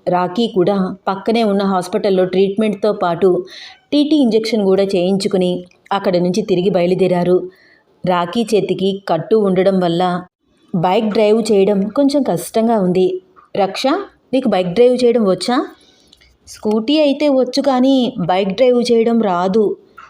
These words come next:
చేతికి గట్టిగా కట్టారు. "డ్రైవింగ్ చేస్తుంటే నొప్పిగా ఉంది, నువ్వు ట్రై చేయి,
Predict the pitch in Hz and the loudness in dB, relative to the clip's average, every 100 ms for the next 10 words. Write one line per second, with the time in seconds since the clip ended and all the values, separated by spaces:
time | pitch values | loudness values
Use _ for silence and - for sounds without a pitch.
0 | _ _ _ _ - 190 196 226 226 214 | _ _ _ _ -2 0 -2 -2 0 0
1 | 202 - 175 180 - 233 233 240 185 202 | 0 -2 -4 -6 -4 -2 0 -2 -4 0
2 | 190 185 185 - _ 180 190 220 294 285 | 0 0 -4 -12 _ -2 0 2 2 2
3 | 254 254 233 254 202 175 220 226 185 180 | 0 0 0 0 -2 -2 -2 0 0 -2
4 | 180 - - _ _ _ 196 190 202 240 | -4 -8 -20 _ _ _ -2 0 0 0
5 | 240 | 0